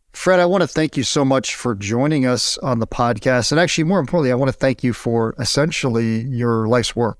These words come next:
'cause I think you've given to the world a really, uh, <laughs> you know, unbelievable insight that's been so valuable to so many.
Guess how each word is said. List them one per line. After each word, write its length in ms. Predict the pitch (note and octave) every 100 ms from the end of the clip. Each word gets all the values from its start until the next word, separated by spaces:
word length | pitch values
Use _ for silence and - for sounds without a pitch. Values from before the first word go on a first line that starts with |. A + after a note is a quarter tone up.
| -
'cause 140 | - A#2
I 80 |
think 220 | A2+ C3 B2+
you've 220 | A2 G#2
given 440 | B2 A#2 A#2+ A2+
to 300 | G#2+ B2 A2+
the 100 | G#2+
world 480 | G2+ A#2 A#2 A2 G#2 - _ _ _ _
a 80 | B2
really, 420 | A#2 C3 A#2 A2 - _ -
uh, 120 | A#2 A2+
<laughs> 20 |
you 160 | - C3
know, 40 | - - - -
unbelievable 640 | D3+ D#3 C#3 C3+ A#2+ A2+
insight 480 | B2+ B2+ - A#2 A2+
that's 160 | - -
been 180 | A#2+ G#2
so 220 | - B2+
valuable 480 | A2 A2 A#2 G#2+ G#2+
to 80 |
so 180 | G#2 A#2
many. 360 | A2 A#2 A2